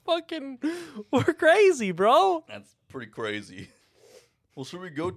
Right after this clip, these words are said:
Speaker 2: talk to the bureaucrats?
Speaker 1: Um, yeah. Well,
Speaker 2: Okay.
Speaker 1: wait, <laughs> should we? Because if they find out, the clerics are a super
Speaker 2: The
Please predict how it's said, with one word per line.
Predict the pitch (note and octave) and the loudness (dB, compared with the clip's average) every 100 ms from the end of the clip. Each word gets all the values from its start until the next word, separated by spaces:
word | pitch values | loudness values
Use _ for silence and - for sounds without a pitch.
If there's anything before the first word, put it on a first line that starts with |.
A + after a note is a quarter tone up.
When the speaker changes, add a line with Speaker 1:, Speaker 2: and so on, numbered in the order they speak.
| _ | _
Speaker 2:
talk | - C3 F#3 - | -6 -4 -4 -6
to | |
the | E3+ | -18
bureaucrats? | A2 G#2+ B2 E3+ - G#3 - - _ _ _ _ _ _ _ - | -16 -12 -12 -10 -8 -8 -10 -14 _ _ _ _ _ _ _ -10
Speaker 1:
Um, | D#3+ E3 E3 D#3 D3+ C3+ _ _ _ _ _ _ _ | -6 -4 -4 -6 -8 -12 _ _ _ _ _ _ _
yeah. | A3 G#3 C3+ F2+ - _ _ _ _ | -4 -2 -2 -6 -14 _ _ _ _
Well, | G3 A#3 G3+ | 2 4 4
Speaker 2:
Okay. | - | -2
Speaker 1:
wait, | F3+ G3 C3 - | -2 0 0 -4
<laughs> | |
should | - D#3 C#4+ | -4 0 0
we? | C#4+ - _ _ | -2 -10 _ _
Because | A3+ G3 B3 | -10 -6 -6
if | A#3 - | -8 -8
they | C#4+ E4+ _ - | -8 -8 _ -8
find | C4 B3 C#4 | -4 -4 0
out, | C#4 A3 | 0 0
the | D#3+ | -6
clerics | - C#4+ D4 A#3+ | -8 -6 -6 -6
are | G#3+ | -8
a | |
super | E3 - A#3 B3+ - A#3+ E3+ _ | -8 -10 -8 -8 -8 -8 -10 _
Speaker 2:
The | - | -20